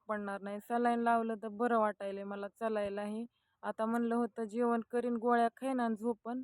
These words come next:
तर गोळ्या हरवल्यात आता. तीन दिवस झाले, मध्ये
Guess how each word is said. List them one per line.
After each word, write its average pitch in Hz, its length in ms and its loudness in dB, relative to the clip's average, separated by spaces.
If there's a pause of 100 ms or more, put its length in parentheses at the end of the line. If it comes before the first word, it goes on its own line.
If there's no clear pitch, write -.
(140)
तर 202 60 -8
गोळ्या 220 360 4
हरवल्यात 196 500 2
आता. - 240 -12 (4000)
तीन 254 200 0
दिवस 233 260 4
झाले, 220 260 -2
मध्ये 226 280 -2